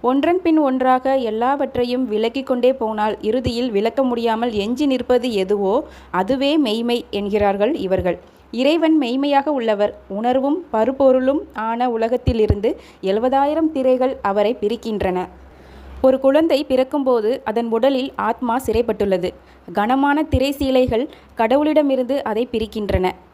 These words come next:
இந்த சிறையில் இருந்து ஆத்மாவுக்கு தப்பி செல்ல வழி சொல்லிக் கொடுப்பதும் அந்த குழந்தை தன் தாயின் உடலினுள் இருக்கும் போதே இறைவனுடன் ஒன்று சேர்தலை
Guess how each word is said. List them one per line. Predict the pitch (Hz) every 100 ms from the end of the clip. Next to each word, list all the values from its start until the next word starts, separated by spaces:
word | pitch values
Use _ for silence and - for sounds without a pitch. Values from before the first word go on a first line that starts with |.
| -
இந்த | 262 311 359
சிறையில் | 311 294 294 302
இருந்து | 269 262 262 277
ஆத்மாவுக்கு | - 220 254 262 262 269
தப்பி | 233 208 269
செல்ல | 254 233 240
வழி | 214 202 262
சொல்லிக் | 254 233 262
கொடுப்பதும் | 240 214 208 240 - - -
அந்த | - 269 320
குழந்தை | 285 269 269 285
தன் | 277 247 220
தாயின் | 220 233 262 262
உடலினுள் | 233 247 247 247 262 240
இருக்கும் | 220 226 262
போதே | 254 233 226 247
இறைவனுடன் | 208 226 247 254 233 240
ஒன்று | 202 208 262 262
சேர்தலை | 240 233 226